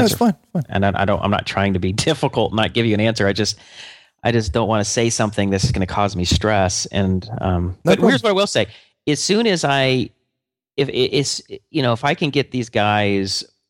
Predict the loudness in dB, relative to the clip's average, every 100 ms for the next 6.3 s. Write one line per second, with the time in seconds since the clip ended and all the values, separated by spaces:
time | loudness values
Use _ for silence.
0 | -6 -2 0 0 -2 -4 -8 -16 -10 -2
1 | 0 2 0 0 -2 -4 -6 -6 -2 -2
2 | -4 -6 -8 -2 2 2 0 -2 -2 -2
3 | 0 -2 -2 0 0 0 0 0 -2 0
4 | -2 0 0 0 0 0 0 0 2 2
5 | 2 2 0 -4 -8 -14 -16 -8 0 2
6 | 4 2 0